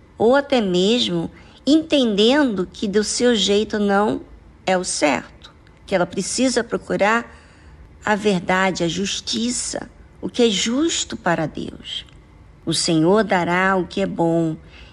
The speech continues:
e a nossa alma dará o seu fruto." Então, quando Deus dá o que é bom, a nossa alma vai ter fruto, vai ter fruto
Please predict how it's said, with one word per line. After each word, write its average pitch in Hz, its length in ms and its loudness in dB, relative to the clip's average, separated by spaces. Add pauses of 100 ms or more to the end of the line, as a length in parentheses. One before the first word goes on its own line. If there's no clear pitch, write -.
(240)
e 185 140 2
a 170 80 2
nossa 202 600 2
alma 170 560 2 (280)
dará 254 560 2
o 359 100 -6
seu - 240 -2
fruto." - 640 -10 (680)
Então, 240 460 0 (1400)
quando 233 300 0
Deus 220 400 0
dá 170 260 2
o 165 60 0
que 165 160 -6
é 151 60 -2
bom, 226 460 0 (1160)
a 196 80 0
nossa 233 540 0
alma 214 600 2
vai 190 360 0
ter 208 340 -4
fruto, 208 760 -8 (760)
vai 220 140 2
ter 220 200 -2
fruto 190 600 -4